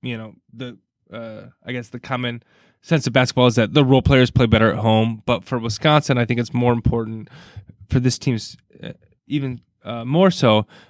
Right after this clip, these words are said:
uh, with King and Ford. And today, while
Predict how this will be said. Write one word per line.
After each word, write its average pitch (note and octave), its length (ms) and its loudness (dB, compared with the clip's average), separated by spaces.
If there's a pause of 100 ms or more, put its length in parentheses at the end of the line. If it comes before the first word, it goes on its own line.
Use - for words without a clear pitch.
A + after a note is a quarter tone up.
uh, A#2 200 -2
with A#2+ 220 -2
King F3+ 300 2
and A#2 180 -2
Ford. A2+ 500 0
And A2+ 220 -6
today, F3 420 2
while F3 640 2